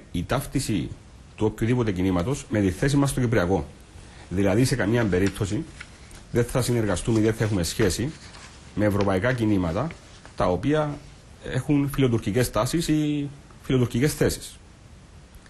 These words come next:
Με αυτό το κριτήριο προσπαθούμε, ε, μέσα από τη δράση μας να πείσουμε και αυτά τα κινήματα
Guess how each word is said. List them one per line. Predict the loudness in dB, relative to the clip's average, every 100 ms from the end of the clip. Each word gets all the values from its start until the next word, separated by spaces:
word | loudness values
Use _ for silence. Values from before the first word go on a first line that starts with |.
| -12
Με | -2
αυτό | -2 0
το | 0 2
κριτήριο | 0 2 2 0 -2 -6
προσπαθούμε, | -6 -4 -2 2 4 4 -2 -8 -20 -20 -20 -20 -20 -20 -8
ε, | -2 0 0
μέσα | 0 0
από | 0
τη | 0
δράση | 0 0 -2
μας | -2 -4 -6 -12 -20 -16 -4
να | -2
πείσουμε | 0 2 4
και | 4
αυτά | 2 0 0
τα | 0
κινήματα | 0 -2 -2 -2